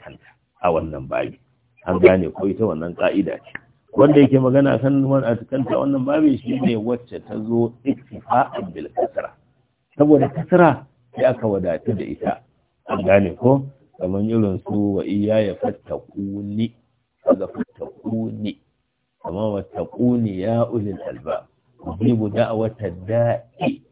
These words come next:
idza da'ani". Duka waɗannan suna da ya'u. "Ujibu da'wata da'i idza da'ani". Kaga wasu qurra haka suke karantawa. Kaga sun karanta da ya'un amma a rubutu babu wannan da'i.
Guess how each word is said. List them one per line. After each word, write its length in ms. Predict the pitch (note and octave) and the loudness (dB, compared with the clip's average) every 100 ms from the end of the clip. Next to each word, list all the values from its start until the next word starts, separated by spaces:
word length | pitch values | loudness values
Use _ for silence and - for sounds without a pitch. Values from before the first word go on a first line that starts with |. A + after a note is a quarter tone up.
| - | -14
idza 380 | - G2 A2 A2 | -8 -2 2 2
da'ani". 1040 | G#2 F#2 - - G#2+ A2 G2+ G2+ A#2 C#3+ C#3+ _ _ _ _ - - - | 2 -2 4 4 4 2 -4 0 4 4 2 _ _ _ _ -4 2 6
Duka 160 | - | 8
waɗannan 320 | E3+ D#3+ D3+ B2+ | 8 8 6 6
suna 220 | C#3+ G#3+ | 8 8
da 60 | - | 8
ya'u. 240 | - B1 - _ _ _ _ - | 2 0 -12 _ _ _ _ -4
"Ujibu 320 | F#2+ C#3 C#3+ | 6 8 10
da'wata 480 | C#3 C3 C#3 C#3 C3+ A#2 | 10 10 8 6 4 4
da'i 960 | B2+ C3+ C3+ - D3 D3+ D3+ D3+ D#3 | 6 6 6 4 6 10 10 10 10
idza 400 | - A2+ C3 C3+ | 4 4 6 6
da'ani". 880 | B2+ A2+ A#2 B2 B2+ C3 C#3 C#3+ C3+ C3+ | 6 4 6 6 6 6 8 10 8 6
Kaga 160 | D#3+ | 6
wasu 240 | D#3+ D#3 - | 6 4 0
qurra 240 | C#3+ E3+ | 6 6
haka 160 | D3 - - | 4 -4 -4
suke 160 | D3+ | 2
karantawa. 480 | - A#2 G#2 F#2 F2 _ _ _ _ | 6 6 6 4 4 _ _ _ _
Kaga 240 | - C#3 D3+ | 4 6 6
sun 160 | D#3+ - | 4 0
karanta 400 | D#3 D#3 C3+ D#3 | 4 4 6 4
da 80 | D3+ | 6
ya'un 280 | D3+ D#3 C#3+ | 6 6 4
amma 320 | B2+ D3+ D#3 | 4 4 4
a 60 | D3 | 4
rubutu 520 | C3+ C3 C3 F#3+ E3+ - | 6 4 2 -4 -4 -6
babu 400 | G#2+ A#2 B2+ B2 | -4 -2 0 0
wannan 240 | F#2 E2+ E2+ | 0 -2 -6
da'i. 320 | F2+ - | -4 -4